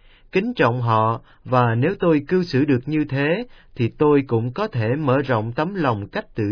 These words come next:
do hơn. Bà Odote Fortini nói tiếp,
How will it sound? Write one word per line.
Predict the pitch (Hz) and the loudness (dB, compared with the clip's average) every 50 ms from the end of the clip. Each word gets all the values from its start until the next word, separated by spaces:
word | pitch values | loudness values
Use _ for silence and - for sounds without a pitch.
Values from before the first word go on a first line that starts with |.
| 107 | -2
do | 113 135 135 135 | -2 0 0 0
hơn. | 131 127 135 131 131 127 127 127 - - - _ - - - - - - _ - - - - - _ _ - - - - - - | 0 0 0 0 -2 -4 -6 -10 -12 -18 -20 _ -20 -20 -20 -20 -20 -20 _ -20 -20 -20 -20 -20 _ _ -20 -20 -20 -20 -18 -8
Bà | 127 123 120 117 117 110 107 - | -4 0 2 2 2 2 0 0
Odote | 107 139 143 135 139 139 139 131 - 143 139 135 131 131 127 123 - | 0 2 2 4 4 2 2 2 0 0 2 2 2 0 -2 -2 -2
Fortini | 151 147 147 - - 147 135 131 139 135 131 | -2 -4 -2 -2 -2 0 0 2 2 0 2
nói | 123 131 135 156 - | 0 0 -2 -2 -4
tiếp, | - 214 240 | -4 -4 -4